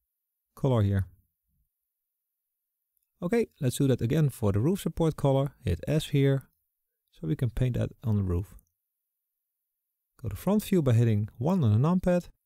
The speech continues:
then hit eight on the numpad, hit eight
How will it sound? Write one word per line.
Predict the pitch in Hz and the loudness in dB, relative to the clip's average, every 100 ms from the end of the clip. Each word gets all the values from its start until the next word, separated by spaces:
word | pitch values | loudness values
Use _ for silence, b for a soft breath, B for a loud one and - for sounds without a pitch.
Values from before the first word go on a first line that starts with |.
| _ _ _ _ _ | _ _ _ _ _
then | 135 113 | 0 2
hit | 110 - - | 2 0 -4
eight | 156 175 - - | -2 -2 -4 -2
on | 160 | 0
the | |
numpad, | 160 156 165 156 - - _ _ _ _ _ _ _ _ _ _ _ | 2 2 2 -2 -4 -20 _ _ _ _ _ _ _ _ _ _ _
hit | 95 101 104 | -4 -2 -2
eight | 92 98 - | -2 -2 -6